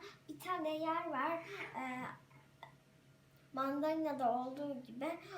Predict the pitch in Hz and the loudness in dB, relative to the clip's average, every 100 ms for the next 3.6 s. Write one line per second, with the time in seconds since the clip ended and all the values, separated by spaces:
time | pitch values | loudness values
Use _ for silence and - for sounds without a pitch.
0 | - 302 330 320 302 330 320 320 349 349 | -2 4 4 4 4 4 0 -2 -2 -2
1 | 285 - 302 294 254 220 202 208 208 208 | -8 -6 -4 -2 -2 -2 -2 -2 -4 -6
2 | - - 294 302 277 254 254 240 240 240 | -8 -6 -2 0 0 -2 -4 -4 -4 -4
3 | 240 262 247 240 226 226 | -4 -6 -4 -4 -2 -4